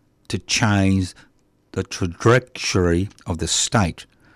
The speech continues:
from an organisation which protected those that exercised power to an organisation which provided benefits and support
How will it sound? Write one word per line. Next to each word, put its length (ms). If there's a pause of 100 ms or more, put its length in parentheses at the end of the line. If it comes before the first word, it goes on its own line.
(140)
from 220
an 80
organisation 960
which 200
protected 760
those 360
that 120
exercised 600
power 400 (560)
to 160
an 80
organisation 1080 (600)
which 260
provided 640
benefits 640
and 180
support 680